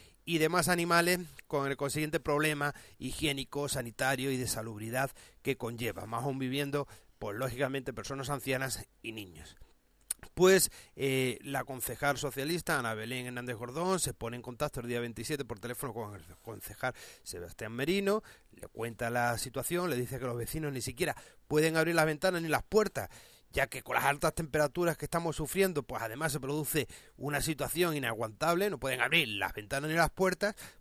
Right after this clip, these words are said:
porque hay gran cantidad de ratones y ratas. Bueno, pues pasar tiempo y ante la no respuesta, el día treinta de julio hablan con el concejal, eh,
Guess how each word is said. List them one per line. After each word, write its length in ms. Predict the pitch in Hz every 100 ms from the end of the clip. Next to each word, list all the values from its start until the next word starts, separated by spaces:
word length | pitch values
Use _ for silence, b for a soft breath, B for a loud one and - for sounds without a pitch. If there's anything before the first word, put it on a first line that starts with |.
| -
porque 520 | 156 156 - 135 -
hay 160 | 120 127
gran 220 | 135 139
cantidad 380 | 139 123 147 151
de 100 | 156
ratones 440 | 160 160 170 131
y 60 | 113
ratas. 460 | 90 85 - - - B B B -
Bueno, 260 | 240 233 - - _ _ _ _ - - -
pues 340 | 139 143 - - -
pasar 300 | 113 147 139
tiempo 500 | 180 190 - 202 135
y 80 |
ante 400 | 123 101 87 - -
la 220 | 107 95
no 100 | 113
respuesta, 560 | 120 - 165 165 180 165 B B
el 200 | - 95
día 160 | 107 110
treinta 520 | 131 151 147 - 160
de 120 | 151
julio 440 | 147 165 160 165 -
hablan 360 | 120 123 123 120
con 200 | 123 123
el 80 | 120
concejal, 500 | 123 113 117 127 120 117
eh, 500 | 139 127 127 123 113